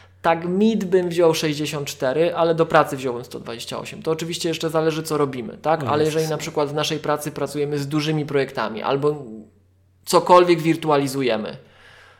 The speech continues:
Speaker 1: no to hej,
Speaker 2: Mhm.
Speaker 1: no, to umówmy się. Ten upgrade, ja zrobiłem taki upgrade, nie wiem, czy pamiętasz, z trzydziestu dwóch giga, niestety byłem idiotą, który zamiast od razu, bo ja, ja kupiłem pierwszego dnia tego iMac'a Pro.
Speaker 2: No tak, bo był dostępny, bo mówiłeś.
Speaker 1: Był dostępny, tak, i wziąłem zwykłego i zamiast od razu go zanieść do serwisu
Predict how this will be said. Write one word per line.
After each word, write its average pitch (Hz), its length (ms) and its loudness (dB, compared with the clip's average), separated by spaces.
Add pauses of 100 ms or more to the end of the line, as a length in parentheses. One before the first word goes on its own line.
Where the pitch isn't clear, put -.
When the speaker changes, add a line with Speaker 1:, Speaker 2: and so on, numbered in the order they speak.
(280)
Speaker 1:
no 160 120 -8
to 151 140 -8
hej, 123 440 -8 (220)
Speaker 2:
Mhm. 117 300 -6
Speaker 1:
no, 131 220 -2 (360)
to 139 120 -6
umówmy 127 400 -8
się. - 180 -16 (420)
Ten 156 180 2
upgrade, 214 420 8 (300)
ja 233 120 8
zrobiłem 139 300 4
taki 123 200 -4
upgrade, 120 300 -2
nie 123 80 -8
wiem, 131 60 -8
czy - 100 -10
pamiętasz, 123 320 -6
z - 40 -12
trzydziestu 214 400 2
dwóch 190 220 -2
giga, 170 300 4
niestety 165 840 4
byłem 151 360 0
idiotą, 190 640 6
który 151 320 -2 (280)
zamiast 185 380 4
od 196 200 4
razu, 202 280 8
bo 139 80 4
ja, 143 100 6
ja 156 160 0
kupiłem 180 320 2
pierwszego 170 340 0
dnia 147 180 0
tego 123 200 -4
iMac'a 123 360 -4
Pro. - 320 -10
Speaker 2:
No 190 100 -6
tak, 131 140 0
bo 120 60 -4
był 135 140 -6
dostępny, 143 480 -6
bo 110 80 -10
mówiłeś. 131 400 -8
Speaker 1:
Był 185 140 10
dostępny, 143 540 0
tak, 135 300 2
i 151 80 -2
wziąłem 196 320 6
zwykłego 196 440 0
i 175 120 -6
zamiast 220 360 4
od 240 200 6
razu 247 320 8
go 151 140 6
zanieść 127 360 0
do 135 100 -2
serwisu 120 800 -6